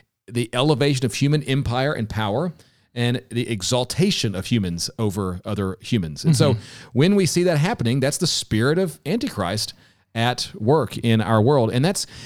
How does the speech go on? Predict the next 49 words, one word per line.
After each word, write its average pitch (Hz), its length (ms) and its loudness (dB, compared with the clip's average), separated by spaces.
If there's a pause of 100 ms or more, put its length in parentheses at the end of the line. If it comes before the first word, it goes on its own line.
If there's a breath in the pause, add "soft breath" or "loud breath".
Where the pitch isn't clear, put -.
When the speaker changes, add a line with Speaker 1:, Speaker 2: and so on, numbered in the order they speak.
(320 loud breath)
Speaker 1:
it's 170 160 4
just 202 220 0
a 156 80 4
much 135 580 0 (140)
larger 131 760 4
vision, 120 340 2
I 107 120 0
think, 113 320 0
than 98 200 0 (140)
one 143 540 0 (220)
dude 127 340 4
who's 107 100 0
gonna 113 140 0
show 110 320 2
up 104 240 -2 (240)
in 113 120 -2
the 101 180 2
end. 76 220 -6 (320)
Speaker 2:
And 123 160 6
so, 127 120 4
and 113 180 4
this 113 100 2
is 117 80 2
a 107 60 2
pattern 117 280 2
we 107 100 4
see - 100 0
a 110 60 4
lot 120 140 4
in 98 60 0
eschatology. 104 560 0
It - 60 0
seems 139 280 4
like 104 160 2
there 104 180 4
is 104 140 2
a, 101 280 2 (480 loud breath)
a 104 120 4
pattern 151 600 2
that 120 100 0
plays 120 320 4
out 117 160 4
repeatedly 113 580 2
over 104 200 2
history 107 560 2
and 107 180 4
then 107 120 4
has 110 240 0
one 110 380 2